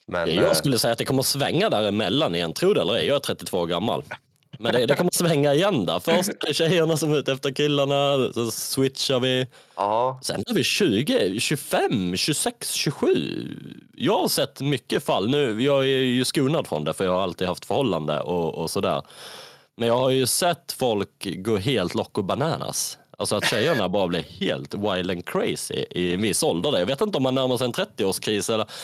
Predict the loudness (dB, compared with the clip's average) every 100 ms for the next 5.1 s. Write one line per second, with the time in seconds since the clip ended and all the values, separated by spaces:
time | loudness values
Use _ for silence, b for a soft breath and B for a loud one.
0 | B -2 -2 -2 -2 0 2 2 2 2
1 | 2 0 0 0 -2 -2 -4 -2 -4 -4
2 | -2 0 0 2 4 4 4 4 4 4
3 | 4 2 0 -4 -2 0 0 0 2 2
4 | 0 2 2 0 -4 0 2 2 2 0
5 | 2